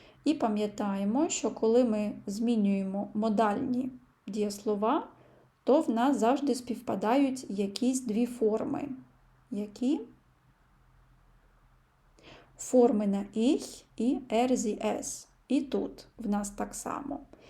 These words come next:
Ich mag, er, sie, es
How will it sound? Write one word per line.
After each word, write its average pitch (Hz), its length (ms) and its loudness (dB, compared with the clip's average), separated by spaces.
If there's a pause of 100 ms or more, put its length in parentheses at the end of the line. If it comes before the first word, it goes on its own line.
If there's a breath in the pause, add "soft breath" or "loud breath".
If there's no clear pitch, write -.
(320 loud breath)
Ich 208 400 2
mag, 220 560 0 (880 soft breath)
er, 320 460 4
sie, 240 460 0 (140)
es 214 460 -2